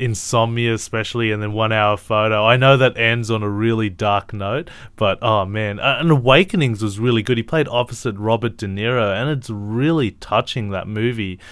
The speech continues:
Um, wasn't a big success at all, came out in nineteen ninety, um, and he plays a doctor, uh, based on a true story, who cures, who finds a brief cure for all these people that are, like, in a coma.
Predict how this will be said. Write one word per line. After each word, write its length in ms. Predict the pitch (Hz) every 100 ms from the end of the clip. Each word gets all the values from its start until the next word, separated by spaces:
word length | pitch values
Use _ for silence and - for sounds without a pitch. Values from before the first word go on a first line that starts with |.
| - -
Um, 220 | 123 131
wasn't 320 | 131 160 151
a 40 | 135
big 260 | 120 123
success 500 | - - - 117 107
at 60 | 120
all, 140 | 113
came 260 | 107 123 117
out 80 | 110
in 100 | 107
nineteen 460 | 107 110 - 104 101
ninety, 520 | 104 117 110 92 95 - - -
um, 400 | 120 113 110 117
and 100 | 127
he 80 | 123
plays 300 | 120 127 123
a 60 | 107
doctor, 560 | 87 113 120 - 170 202 - - -
uh, 180 | 117
based 300 | 120 135 131
on 80 | 127
a 40 | 110
true 240 | - 120
story, 500 | - - 117 117 110
who 140 | 110
cures, 580 | 107 - 131 123 123 104
who 140 | 120 113
finds 360 | - 123 113
a 40 | 107
brief 440 | 92 120 117 -
cure 260 | - 120 113
for 160 | 120
all 140 | 113 113
these 180 | 104
people 380 | - 117 110 110
that 120 | 110 107
are, 60 |
like, 280 | 107 107 -
in 100 | 113
a 60 | 92
coma. 520 | - 104 117 160